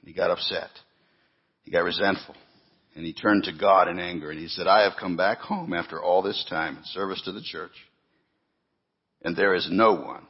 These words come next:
not even one person here, to welcome me home." And a still small voice came to Morrison in his mind and said, "But my child, you're not home yet." And so we have to remember that.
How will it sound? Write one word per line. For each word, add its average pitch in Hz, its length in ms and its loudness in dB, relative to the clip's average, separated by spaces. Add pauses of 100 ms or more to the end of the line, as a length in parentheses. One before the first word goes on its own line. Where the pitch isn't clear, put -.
not 95 260 0
even 85 300 -10
one 101 220 2
person 104 400 -2
here, - 240 -12 (420)
to 80 100 -14
welcome 71 340 -6
me - 80 -16
home." - 220 -20 (3500)
And 90 100 -4
a 80 60 -6
still 104 260 0
small 90 320 -4
voice 80 380 -10
came 82 180 -12
to - 100 -18
Morrison 80 560 -14
in - 140 -20
his - 140 -20
mind 73 320 -12
and - 100 -20
said, - 200 -20 (520)
"But - 140 -10
my - 160 0
child, 87 400 -6 (960)
you're 98 140 0
not 87 180 -2
home 92 220 -4
yet." - 160 -20 (1120)
And 104 80 0
so 107 80 2
we 117 80 4
have 135 100 4
to 113 60 -6
remember 95 300 0
that. 85 260 -8